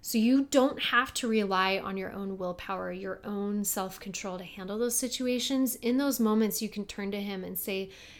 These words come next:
"Give me more of yours, 'cause I'm out." <laughs> I've run out. I can't have discipline in this area anymore.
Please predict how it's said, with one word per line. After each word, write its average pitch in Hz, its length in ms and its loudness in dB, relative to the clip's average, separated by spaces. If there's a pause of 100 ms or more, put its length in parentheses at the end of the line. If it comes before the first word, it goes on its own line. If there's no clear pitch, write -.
(340)
"Give 254 320 6
me 285 220 4
more 214 260 6
of 196 160 -2
yours, 190 400 -2
'cause 190 240 -4
I'm 185 160 -8
out." - 320 -10 (380)
<laughs> - 420 -10
I've 214 300 2
run 190 160 0
out. 175 260 -4 (240)
I 214 140 -4
can't 196 540 -4
have 196 280 -2
discipline 190 520 -4
in 180 100 -8
this 180 200 -8
area 185 300 -10
anymore. 190 640 -8